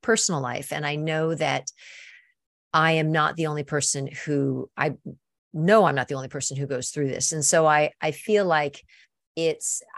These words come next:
it is, it has been a long and ongoing thing for me that I consistently have these, uh, types of things happen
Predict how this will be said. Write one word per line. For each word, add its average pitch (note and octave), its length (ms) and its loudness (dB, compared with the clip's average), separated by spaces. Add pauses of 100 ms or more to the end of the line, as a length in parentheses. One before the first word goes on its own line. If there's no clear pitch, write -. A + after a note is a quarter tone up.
(560)
it G3+ 120 2
is, E3 280 2
it F#3 120 0
has F3 140 0
been E3+ 240 -4
a E3 100 -2
long D#3 580 -4
and D3+ 180 -6
ongoing D#3 720 0
thing F#3 480 -4
for - 180 -6
me D#3+ 520 -2 (100)
that D3 320 -2
I C#3 520 -2 (160)
consistently D#3+ 760 -2
have C3+ 460 -2
these, C#3 560 -2 (380)
uh, A#2+ 240 -2 (100)
types D3 240 -2
of - 60 -14
things B2+ 200 -8
happen C3+ 420 -6